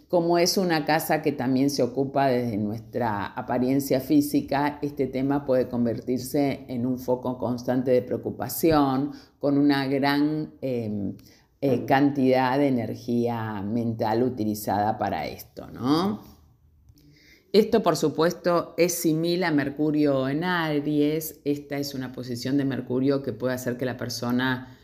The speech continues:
tomen decisiones apresuradas, ya que no le gusta esperar. Po-, es decir, ustedes se tienen que fijar si tienen a Mercurio en la primera o Mercurio en Aries. Mercurio en Aries, eh, eh, no le gusta esperar, cualquier cosa que lleve tiempo puede volverlos más impacientes.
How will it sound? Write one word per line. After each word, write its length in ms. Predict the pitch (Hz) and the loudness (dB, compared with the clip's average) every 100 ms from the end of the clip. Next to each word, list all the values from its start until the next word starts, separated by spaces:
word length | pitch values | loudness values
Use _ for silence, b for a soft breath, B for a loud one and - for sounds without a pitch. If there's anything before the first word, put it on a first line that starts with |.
| _ - | _ -2
tomen 340 | 156 147 139 | 2 4 4
decisiones 720 | 123 123 120 135 139 143 143 | 2 -2 -4 -2 0 0 -2
apresuradas, 1200 | 113 - 113 - 139 160 151 139 131 127 131 139 - B B | -6 -6 -8 -4 0 2 4 2 0 -4 -6 -8 -12 B B
ya 200 | - 123 | -6 -4
que 100 | 120 | -2
no 120 | 120 | -2
le 140 | 120 | -2
gusta 300 | 120 131 - | -2 -4 -4
esperar. 520 | 117 - 131 151 139 - | -6 -2 2 4 2 2
Po-, 280 | 160 - - - | 0 0 -10 -12
es 160 | - 139 | -8 -2
decir, 140 | 143 | 0
ustedes 300 | 135 135 151 | 0 0 0
se 80 | 156 | 0
tienen 220 | 147 143 | 2 2
que 100 | 139 | 2
fijar 340 | 135 123 107 113 | -2 -4 -4 -6
si 140 | 107 | -6
tienen 220 | 120 107 | -4 -2
a 80 | 107 | -2
Mercurio 540 | 113 117 147 160 170 | -4 -4 -4 -2 0
en 60 | 165 | -2
la 120 | 165 | -4
primera 560 | 165 180 196 226 240 - | -4 -2 0 0 0 -2
o 120 | 156 | 2
Mercurio 540 | 147 143 143 165 170 160 | 4 2 0 -2 0 0
en 120 | 139 | 0
Aries. 540 | 110 104 78 - - | -2 -4 -6 -8 -8
Mercurio 400 | 127 127 139 147 | -6 -4 -2 0
en 80 | 143 | 2
Aries, 360 | 147 151 147 - B B - | 2 0 -2 -10 B B -2
eh, 640 | 135 123 117 117 120 - - _ b b _ | 2 2 2 -2 -6 -8 -16 _ b b _
eh, 160 | - - | -14 -4
no 260 | 151 165 180 | 0 2 4
le 100 | 139 | 2
gusta 300 | 139 139 135 | 0 -2 -8
esperar, 560 | - 120 147 143 139 | -4 2 4 4 2
cualquier 320 | 127 123 123 131 | -2 -2 -4 -4
cosa 300 | 135 139 127 | -8 -8 -8
que 120 | 110 | -8
lleve 400 | - 127 127 127 | -4 -2 0 -2
tiempo 560 | - 127 135 139 139 | -2 0 0 0 -2
puede 260 | - 123 123 | 0 2 2
volverlos 640 | 117 117 117 120 123 120 120 | 2 0 0 0 0 -2 -4
más 280 | 117 117 | -6 -4
impacientes. 1300 | 113 117 - - 156 151 139 127 120 120 123 123 | -6 -6 -8 0 4 4 4 2 2 2 2 0